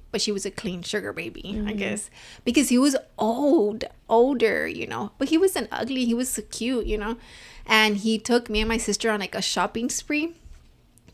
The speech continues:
Speaker 1: to, like, a Macy's, like, super far away from here. And he's like, "Y'all can get whatever you want." I remember I
Speaker 2: What
Speaker 1: got,
Speaker 2: race
Speaker 1: like,
Speaker 2: was he?
Speaker 1: Era hispano.
Speaker 2: Mm.
Speaker 1: Yeah. Parecía gringo, but era hispano. And, um,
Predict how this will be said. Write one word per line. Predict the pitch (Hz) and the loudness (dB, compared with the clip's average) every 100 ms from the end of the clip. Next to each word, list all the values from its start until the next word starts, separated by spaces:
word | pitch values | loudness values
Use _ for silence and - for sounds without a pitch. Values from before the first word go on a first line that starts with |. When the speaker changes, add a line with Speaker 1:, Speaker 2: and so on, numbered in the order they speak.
| - | -2
Speaker 1:
to, | 233 | 2
like, | 208 196 - | 2 0 -2
a | 214 | 0
Macy's, | 196 202 233 240 | 2 0 0 -2
like, | 226 190 - | -4 -2 0
super | 233 240 233 | 0 2 2
far | 214 208 | 6 6
away | 202 202 | 6 2
from | 202 233 | 0 0
here. | 240 247 262 - - - - | 2 0 -2 -10 -20 -20 -10
And | 214 | -4
he's | 208 | -2
like, | 202 202 | -2 -2
"Y'all | 202 | -2
can | 247 226 | 0 2
get | 220 214 | 4 4
whatever | 196 214 214 208 202 | 4 6 6 6 4
you | 196 185 | 2 0
want." | 165 151 - _ - | -2 -4 -10 _ -10
I | - | -4
remember | 208 214 | 0 0
I | 220 | 4
Speaker 2:
What | 254 | 4
Speaker 1:
got, | 254 | 6
Speaker 2:
race | 233 262 | 6 4
Speaker 1:
like, | 311 | -2
Speaker 2:
was | 277 | -8
he? | - 220 - - - - - - - | -8 -14 -14 -20 -20 -20 -20 -18 -2
Speaker 1:
Era | 220 | 0
hispano. | 254 - 175 220 214 - | 0 0 -2 0 -4 -6
Speaker 2:
Mm. | 254 262 294 302 285 247 233 220 - | -8 -8 -8 -12 -12 -10 -12 -16 -18
Speaker 1:
Yeah. | - - - 202 - - - - - | -10 -10 -8 -12 -16 -20 -20 -4 2
Parecía | 226 226 240 277 196 | 4 4 4 4 2
gringo, | 202 247 202 | 0 2 2
but | 190 190 | 0 -2
era | 185 | -2
hispano. | 190 - - - - 185 - - - - - | -4 -6 -8 -8 -12 -12 -14 -16 -20 -20 -4
And, | 202 196 196 | 0 2 0
um, | 190 180 170 170 | 0 -2 -4 -6